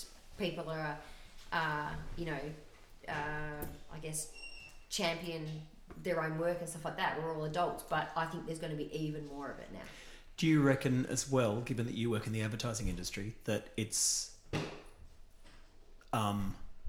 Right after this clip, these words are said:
Speaker 2: with your particular example, the advertising industry is quite young, as in, as, as far as the demographic goes, and, and the, e-,
Speaker 1: Um,
Speaker 2: even the upper echelon managers are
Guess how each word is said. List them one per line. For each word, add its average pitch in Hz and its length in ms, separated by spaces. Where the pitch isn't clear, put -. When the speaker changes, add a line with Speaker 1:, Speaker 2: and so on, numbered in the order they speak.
Speaker 2:
with 120 200
your 117 180
particular - 680
example, 107 580
the 139 100
advertising 120 380
industry 107 300
is 98 60
quite - 360
young, 104 680
as 117 140
in, 123 140
as, 120 200
as - 180
far 131 140
as 104 120
the 117 140
demographic 101 400
goes, 90 280
and, 90 220
and 95 340
the, 92 220
e-, 156 180
Speaker 1:
Um, 160 60
Speaker 2:
even 139 260
the 123 220
upper 117 260
echelon 113 360
managers 107 560
are 92 340